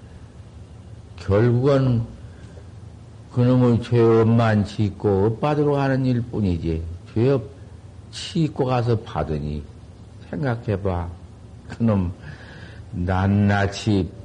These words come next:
죄업만 받게 되니 그럼 뭘 할 것이여. 이렇게 서로 모아서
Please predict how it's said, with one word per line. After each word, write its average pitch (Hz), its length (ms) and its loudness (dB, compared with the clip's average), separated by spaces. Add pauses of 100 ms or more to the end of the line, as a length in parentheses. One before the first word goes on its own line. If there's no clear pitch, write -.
(720)
죄업만 92 560 0
받게 87 360 -4
되니 82 360 -2 (520)
그럼 196 220 0
뭘 104 300 2
할 160 160 0
것이여. 120 540 -6 (1400)
이렇게 123 420 0
서로 101 280 2
모아서 90 680 0